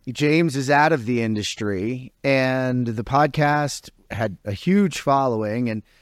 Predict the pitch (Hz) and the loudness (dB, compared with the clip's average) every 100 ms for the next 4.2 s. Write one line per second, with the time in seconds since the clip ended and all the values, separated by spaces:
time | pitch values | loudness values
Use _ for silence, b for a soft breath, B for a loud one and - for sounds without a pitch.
0 | b b b - 139 147 - 165 143 143 | b b b -2 2 2 4 2 4 2
1 | 147 147 - 156 135 139 123 131 135 131 | 2 0 2 2 2 0 2 2 2 0
2 | 92 120 120 127 123 - 123 127 123 117 | -2 0 2 0 -2 -2 0 0 0 0
3 | 120 120 _ _ - 113 117 180 160 87 | -2 -2 _ _ -8 -4 4 6 4 0
4 | 104 | -8